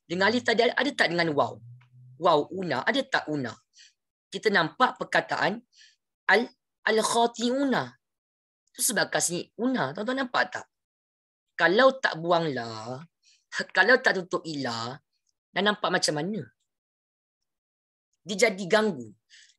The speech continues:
Yelah, ayat tu memang dah ada. Maksud saya, tuan-tuan kena tutup seolah-olah kita fokus kepada ya'kulu dan al-khati'una saja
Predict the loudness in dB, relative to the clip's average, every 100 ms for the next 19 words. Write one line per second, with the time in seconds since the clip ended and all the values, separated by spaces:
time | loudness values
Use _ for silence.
0 | _ -2 -2 0 2 4 2 2 -4 -2
1 | -2 -2 -6 -6 -6 -6 -10 _ _ _
2 | _ _ _ _ _ -2 2 4 2 0
3 | -2 -8 -4 -2 0 0 0 -4 -8 -12
4 | -6 -6 -6 _ -20 -20 _ 0 2 4
5 | 4 4 4 2 -2 -8 2 4 4 -4
6 | -6 -4 0 2 0 -4 -2 -2 -2 -8
7 | -10 -18 -20 _ _ 2 2 0 -4 -4
8 | -2 2 2 2 0 0 0 0 -2 -4
9 | -6 -4 0 2 2 0 -4 -6